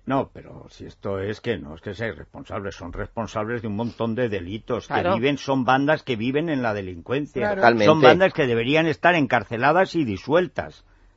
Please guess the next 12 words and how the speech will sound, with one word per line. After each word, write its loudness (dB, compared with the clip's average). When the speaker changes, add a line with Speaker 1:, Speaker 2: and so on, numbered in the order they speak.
Speaker 1:
Y 6
además 6
yo, 4
si -2
fuera 2
su -6
padre, 4
no 8
le 2
pagaría -6
al 2
abogado. -2